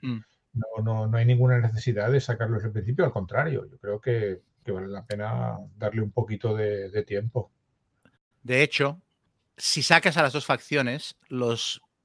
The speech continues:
Speaker 1: jugadores es posible que no sepan que son dos facciones distintas.
Speaker 2: Exacto.
Speaker 1: Verán a Hombre Serpiente dando vueltas por la selva, pero no interpretarán
Speaker 2: Ujú.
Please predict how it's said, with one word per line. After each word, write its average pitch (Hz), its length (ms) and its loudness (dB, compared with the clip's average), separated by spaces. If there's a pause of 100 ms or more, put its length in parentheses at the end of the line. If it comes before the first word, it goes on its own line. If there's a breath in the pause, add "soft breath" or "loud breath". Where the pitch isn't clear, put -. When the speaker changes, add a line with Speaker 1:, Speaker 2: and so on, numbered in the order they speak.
Speaker 1:
jugadores 139 500 4
es 143 100 -6
posible 143 380 0
que 131 80 0
no 135 80 2
sepan 117 320 -2
que 113 100 -10
son 110 120 -6
dos 101 120 -10
facciones 104 340 -6
distintas. 104 500 -6 (180 loud breath)
Speaker 2:
Exacto. 117 160 -2
Speaker 1:
Verán 131 200 10
a 151 40 10
Hombre 151 160 4
Serpiente 139 460 4
dando 127 220 4
vueltas 135 260 2
por 139 100 2
la 131 80 4
selva, 151 380 4
pero 110 180 0
no 135 280 6 (260 loud breath)
interpretarán 131 760 6
Speaker 2:
Ujú. 127 120 0